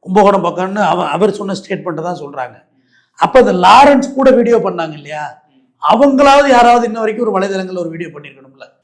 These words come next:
even லட்சுமி ராமகிருஷ்ணன் பண்ணிருக்கலாம். அந்த ஒரு பு-, புகார் கொடுத்து, ஆ, அண்டை புழுகுன்னு சொல்லும்ல, இவன் ஒரு குடிகாரன், நீயும் ஒரு குடிகாரன், இவன் ஒரு அண்டை புழுகு, நீ ஒரு அண்டை புழுகுன்னு சொல்லும்ல, அவங்க ஒரு வீடியோ பண்ணிருக்கலாம்.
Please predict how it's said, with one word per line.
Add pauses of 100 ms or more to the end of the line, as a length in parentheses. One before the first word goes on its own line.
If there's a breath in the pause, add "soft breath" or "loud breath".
(100)
even (600)
லட்சுமி
ராமகிருஷ்ணன்
பண்ணிருக்கலாம். (520)
அந்த (160)
ஒரு
பு-,
புகார்
கொடுத்து, (600 soft breath)
ஆ, (800)
அண்டை
புழுகுன்னு
சொல்லும்ல, (420)
இவன்
ஒரு
குடிகாரன்,
நீயும்
ஒரு
குடிகாரன், (360)
இவன்
ஒரு
அண்டை
புழுகு,
நீ
ஒரு
அண்டை
புழுகுன்னு
சொல்லும்ல, (460)
அவங்க
ஒரு
வீடியோ
பண்ணிருக்கலாம்.